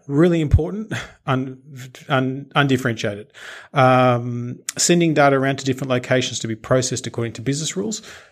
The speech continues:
uh, undifferentiated, but really, really important.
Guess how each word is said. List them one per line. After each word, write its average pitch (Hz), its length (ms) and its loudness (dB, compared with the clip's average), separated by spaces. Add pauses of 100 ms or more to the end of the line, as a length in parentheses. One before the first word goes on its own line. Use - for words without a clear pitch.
(140)
uh, 113 460 -8
undifferentiated, 147 800 2
but 131 120 0
really, 131 220 6
really 113 220 4
important. 110 480 -8